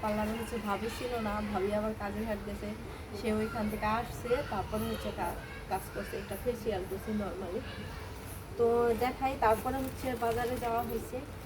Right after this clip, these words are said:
কি আনছে। আমার বাড়িতে সব কিছুই আছে, সেরকম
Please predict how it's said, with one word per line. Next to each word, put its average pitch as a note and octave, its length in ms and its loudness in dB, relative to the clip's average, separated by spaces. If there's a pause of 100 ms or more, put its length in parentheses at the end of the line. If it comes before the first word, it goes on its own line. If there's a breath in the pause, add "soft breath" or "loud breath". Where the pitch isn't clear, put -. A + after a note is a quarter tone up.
(160)
কি A3+ 140 -2
আনছে। A3 400 0
আমার C#4+ 220 4
বাড়িতে C#4+ 420 4
সব D4+ 100 4 (120)
কিছুই E4+ 260 2
আছে, C#4 400 6
সেরকম B3+ 280 2